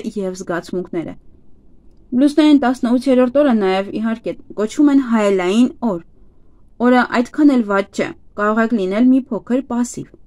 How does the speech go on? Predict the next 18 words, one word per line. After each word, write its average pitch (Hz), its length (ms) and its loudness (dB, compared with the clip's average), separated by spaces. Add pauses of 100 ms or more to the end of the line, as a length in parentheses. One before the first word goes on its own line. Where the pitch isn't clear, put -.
(580)
Կարող 294 240 2
եք 330 120 0
շատ 294 220 -2
հանգիստ 226 480 0
ուրիշի 208 420 -2
ազդեցության 226 760 -2
տակ 180 240 -10
ընկնել։ 160 400 -6 (600)
Լավ 247 280 4
օր 254 120 6
է 208 100 0
այն 208 220 -2
մարդկանց 233 480 -2
համար, 277 300 2
ովքեր 277 360 -2
չեն 269 240 0
վախենում 202 460 -2
փոփոխություններից 240 960 -2